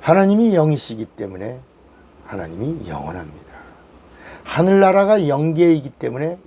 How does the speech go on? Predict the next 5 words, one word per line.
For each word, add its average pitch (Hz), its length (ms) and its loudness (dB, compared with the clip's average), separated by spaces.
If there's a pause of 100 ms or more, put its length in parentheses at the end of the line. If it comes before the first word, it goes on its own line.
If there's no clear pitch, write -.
(120)
영원합니다. 82 460 -18 (920)
천사가 180 600 2
영적 175 460 -2
존재이기 175 520 2
때문에 110 440 -10